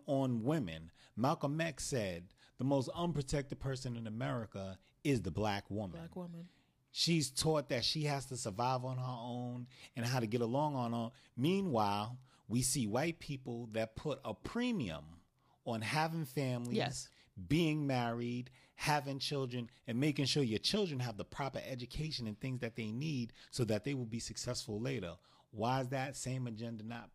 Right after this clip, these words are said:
Speaker 1: pu-, pushed for black women
Speaker 2: Mm.
Speaker 1: and black families?
Speaker 2: Mm-hmm.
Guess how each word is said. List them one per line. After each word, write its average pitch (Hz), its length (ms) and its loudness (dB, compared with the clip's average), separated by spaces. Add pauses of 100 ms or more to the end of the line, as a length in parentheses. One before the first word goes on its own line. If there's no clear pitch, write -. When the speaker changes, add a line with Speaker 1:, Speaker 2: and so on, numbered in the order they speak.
Speaker 1:
pu-, 123 300 -6 (240)
pushed 131 480 2 (320)
for 107 100 -4
black 113 400 -2 (160)
women 110 340 -2 (240)
Speaker 2:
Mm. 175 200 -12
Speaker 1:
and 101 140 0
black 107 280 -2
families? 120 840 -4
Speaker 2:
Mm-hmm. 170 80 -10